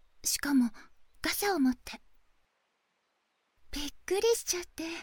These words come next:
「この子はなんていい子なんだ」と。それから傘を差して、リードもしっかり持って、とりあえず帰ることにしたんです。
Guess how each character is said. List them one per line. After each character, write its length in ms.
「こ 140
の 160
子 100
は 140
な 180
ん 80
て 160
い 20
い 60
子 100
な 180
ん 80
だ」 160
と。 80
そ 160
れ 100
か 140
ら 140
傘 340
を 40
差 180
し 100
て、 220
リ 200
ー 20
ド 120
も 120
し 160
っ 60
か 100
り 120
持 100
っ 40
て、 280
と 80
り 160
あ 60
え 40
ず 220
帰 200
る 100
こ 100
と 80
に 140
し 80
た 120
ん 40
で 100
す。 160